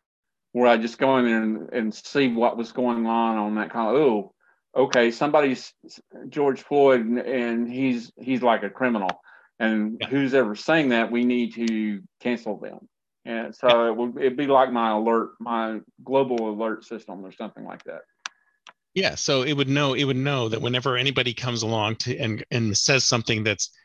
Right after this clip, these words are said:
Speaker 2: uh, <clears throat> against woke culture or whatever they're trying to suppress, that, you know, that will be, y-, y-, you'll be gone.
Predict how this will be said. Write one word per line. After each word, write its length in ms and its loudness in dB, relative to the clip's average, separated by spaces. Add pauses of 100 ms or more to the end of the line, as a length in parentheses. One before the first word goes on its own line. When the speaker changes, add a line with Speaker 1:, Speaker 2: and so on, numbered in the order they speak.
(500)
Speaker 2:
uh, 320 0 (260)
<clears throat> 360 2
against 500 0 (160)
woke 300 -2
culture 600 -2
or 80 -2
whatever 500 -2 (340)
they're 100 0
trying 300 -2
to 420 -2
suppress, 640 -2 (640)
that, 300 0 (140)
you 100 -6
know, 160 -4
that 220 0
will 140 -2
be, 560 -4
y-, 180 -4
y-, 80 -6
you'll 180 0
be 100 -2
gone. 340 -4